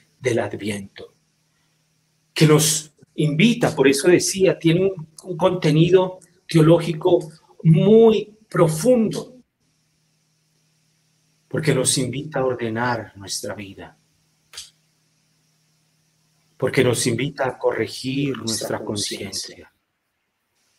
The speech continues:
Speaker 1: No somos nosotros nuestros jueces,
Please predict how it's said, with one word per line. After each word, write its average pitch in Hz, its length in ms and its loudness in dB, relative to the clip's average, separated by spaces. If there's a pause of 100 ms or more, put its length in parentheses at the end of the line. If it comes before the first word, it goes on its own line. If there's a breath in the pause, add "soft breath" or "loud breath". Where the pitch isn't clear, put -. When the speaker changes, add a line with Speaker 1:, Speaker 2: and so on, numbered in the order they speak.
(1800)
Speaker 1:
No 139 100 0
somos 143 360 2
nosotros 135 680 2
nuestros 110 400 -8
jueces, 98 720 -8